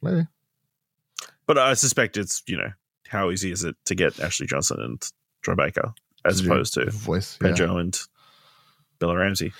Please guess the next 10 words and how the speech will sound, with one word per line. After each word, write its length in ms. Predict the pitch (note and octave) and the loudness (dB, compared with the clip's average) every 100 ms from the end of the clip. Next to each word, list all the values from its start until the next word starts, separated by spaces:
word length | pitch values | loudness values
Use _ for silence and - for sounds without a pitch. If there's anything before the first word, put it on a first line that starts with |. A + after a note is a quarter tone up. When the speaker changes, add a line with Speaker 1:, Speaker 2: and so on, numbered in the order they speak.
| - - B2+ | -16 -8 -6
Speaker 2:
you 120 | - | 0
know? 40 | F#2 | 4
Speaker 1:
Yeah, 360 | C3+ B2 G#2+ G2+ - _ _ _ _ _ | 6 6 2 -2 -12 _ _ _ _ _
it's 140 | - | -10
fair. 240 | - G2 F#2+ _ _ _ _ _ _ _ _ _ _ - - _ _ _ _ D#3 | 0 0 -2 _ _ _ _ _ _ _ _ _ _ -16 -16 _ _ _ _ 0
All 100 | D3 | 0
right, 100 | A2+ | 2
Red 180 | E3+ | 2
Dead 260 | E3+ F#3+ F#3 - | 6 4 2 0
Redemption. 640 | C3 G#2 G#2 A#2 F#2 D2+ | -2 2 -2 -2 -6 -8